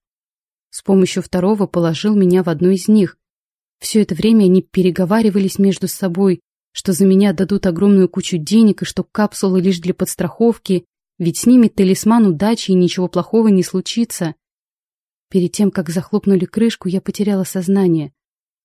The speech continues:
Очнулась уже тут, на незнакомом корабле, где двое мужиков меня лапали, приговаривая:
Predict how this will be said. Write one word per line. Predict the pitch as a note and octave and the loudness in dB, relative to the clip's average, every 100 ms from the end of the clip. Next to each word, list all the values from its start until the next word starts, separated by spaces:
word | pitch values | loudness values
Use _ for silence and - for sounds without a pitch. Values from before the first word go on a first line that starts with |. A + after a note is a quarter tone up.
| _ | _
Очнулась | F#3 - A#3+ C4 A3 F#3 | -10 -2 2 2 2 -2
уже | E3 F3+ _ | -4 -6 _
тут, | A3+ A3 - _ _ | -4 -4 -10 _ _
на | F#3 | 0
незнакомом | F#3 D#3+ F#3 - G#3 F#3+ | 2 2 0 0 0 0
корабле, | E3 F3 E3+ D#3+ F#3+ F#3+ _ _ _ _ _ _ | -2 -6 -6 -4 -4 -6 _ _ _ _ _ _
где | E3 - F#3 | -8 -2 -2
двое | E3+ G#3 | 2 2
мужиков | G3 F#3+ G#3+ B3+ C4 | 4 4 0 0 0
меня | F#3+ G3+ A3 | 2 4 4
лапали, | A#3+ G3 F3 E3 | 2 0 0 0
приговаривая: | - E3+ G3 G3 F#3 E3+ E3+ | 0 0 2 2 0 2 0